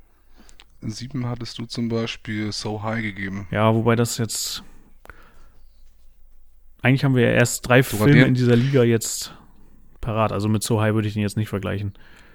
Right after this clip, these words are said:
Speaker 2: Also
Speaker 1: Ja.
Speaker 2: eigentlich können wir jetzt nur vergleichen zwischen dem Easy Rider und irgendeinen etwas ernsthafteren, hatten wir doch schon mal geguckt, oder?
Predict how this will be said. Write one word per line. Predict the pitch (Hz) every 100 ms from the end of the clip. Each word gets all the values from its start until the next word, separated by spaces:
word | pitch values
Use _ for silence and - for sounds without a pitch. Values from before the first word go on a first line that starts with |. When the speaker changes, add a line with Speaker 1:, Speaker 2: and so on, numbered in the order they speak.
| - - - - - _ - -
Speaker 2:
Also | 107
Speaker 1:
Ja. | 101
Speaker 2:
eigentlich | 113 -
können | 120
wir | 113
jetzt | 107
nur | 120
vergleichen | 117 113 107 110 113
zwischen | - 107 113 110 110 - - - - - -
dem | 117 123 131
Easy | 131 117
Rider | 110 110 120 135 139
und | 117
irgendeinen | 120 120 117 117
etwas | 120 117 123
ernsthafteren, | 120 - 131 -
hatten | 117 123
wir |
doch | 117
schon | - 120
mal |
geguckt, | 110 117 123
oder? | 135